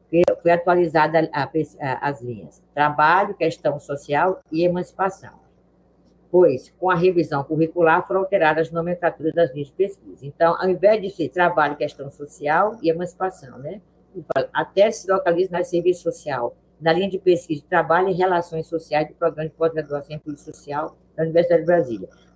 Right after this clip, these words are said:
Alterar para a linha de pesquisa, trabalho, questão social e emancipação. Essa é a, a perspectiva dele. Metodologia.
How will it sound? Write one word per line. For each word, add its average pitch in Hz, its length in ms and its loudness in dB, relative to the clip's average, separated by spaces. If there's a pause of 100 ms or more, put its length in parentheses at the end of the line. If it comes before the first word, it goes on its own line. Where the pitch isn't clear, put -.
Alterar 202 500 4
para 196 120 2
a 190 40 2
linha 185 140 6
de - 60 -8
pesquisa, 180 360 2
trabalho, 180 440 2
questão 185 320 0
social 175 400 -2
e 170 40 0
emancipação. 175 560 -6 (240)
Essa 151 240 -6
é 165 80 -2 (320)
a, 120 520 -2
a 101 60 -8
perspectiva 131 680 -10
dele. - 180 -18 (180)
Metodologia. 185 720 0